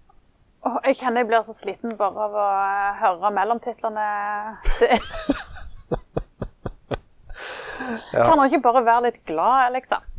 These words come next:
Speaker 1: Tenker jeg.
Speaker 2: Ja. Stine, hva, hvordan vil du oppsummere Pessoa i form av noen sitater?
Speaker 1: Ja, jeg har, em, jeg har et sitat her som jeg føler sier ganske mye om hans, eh, om hans, eh, personlighet, og kanskje er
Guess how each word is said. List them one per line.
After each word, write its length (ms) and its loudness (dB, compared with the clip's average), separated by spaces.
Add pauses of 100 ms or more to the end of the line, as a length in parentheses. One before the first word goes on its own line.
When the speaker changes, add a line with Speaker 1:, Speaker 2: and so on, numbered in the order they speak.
(460)
Speaker 1:
Tenker 240 -4
jeg. 140 -4 (840)
Speaker 2:
Ja. 200 -10 (1040)
Stine, 320 2 (100)
hva, 140 4 (160)
hvordan 260 0
vil 120 6
du 60 6
oppsummere 500 4 (100)
Pessoa 340 4
i 60 0
form 200 4
av 80 2
noen 180 -2
sitater? 520 -2
Speaker 1:
Ja, 240 8
jeg 180 6
har, 280 4 (100)
em, 160 0 (800)
jeg 140 4
har 180 4
et 140 -2
sitat 340 2
her 100 6
som 220 -2
jeg 80 -4
føler 500 6
sier 320 4
ganske 300 -4
mye 160 0
om 100 0
hans, 380 -2
eh, 220 4 (560)
om 180 2
hans, 340 2 (180)
eh, 100 6
personlighet, 520 2
og 120 0
kanskje 280 -2
er 80 0